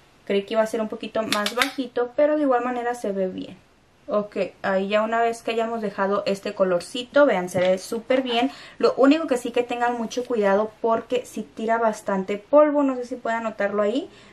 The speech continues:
pero vean, sí tiran mucho, mucho polvo, así que sacudan su brocha antes de ponérselo.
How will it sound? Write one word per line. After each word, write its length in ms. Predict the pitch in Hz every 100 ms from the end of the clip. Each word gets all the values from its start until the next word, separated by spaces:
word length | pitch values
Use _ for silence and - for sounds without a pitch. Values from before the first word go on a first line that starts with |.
| -
pero 240 | - 208 202
vean, 300 | 202 190 190
sí 100 | 214
tiran 400 | - 220 226 214 208
mucho, 400 | 240 269 - 240
mucho 300 | 220 - 226
polvo, 320 | 202 202 240
así 240 | 220 208
que 120 | 190
sacudan 520 | 214 202 196 220 226 247
su 140 | 233
brocha 380 | 202 202 240 -
antes 320 | 190 190 202
de 80 | 196
ponérselo. 540 | 185 175 165 151 -